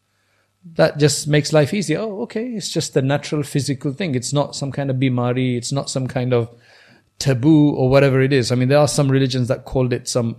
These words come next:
uh, or some ideas, ideologies that called it some strange thing, so it made women feel, uh, strange, but that's not right. The first time, uh, this will happen to a girl, it's gonna be a very important event in her life. She has reached puberty now.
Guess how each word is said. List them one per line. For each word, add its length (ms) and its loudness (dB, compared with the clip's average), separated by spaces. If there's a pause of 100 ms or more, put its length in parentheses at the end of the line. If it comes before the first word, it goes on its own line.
uh, 80 -6
or 380 -6
some 320 -4
ideas, 680 2 (220)
ideologies 640 2
that 160 -4
called 260 -2
it 160 -6
some 360 -4
strange 500 -2
thing, 240 -2
so 140 -6
it 120 -6
made 320 -2
women 260 0
feel, 300 -6 (500)
uh, 120 -10
strange, 440 -2
but 80 -4
that's 220 -4
not 160 -4
right. 340 -8 (760)
The 160 0
first 300 6
time, 400 2
uh, 200 0
this 260 -2
will 100 0
happen 340 0
to 140 2
a 60 2
girl, 260 2
it's 640 -6
gonna 220 2
be 440 -2
a 100 -2
very 300 0
important 480 -4
event 280 0
in 120 -2
her 100 -4
life. 420 -6 (460)
She 180 0
has 320 0
reached 420 -2
puberty 480 0
now. 300 -6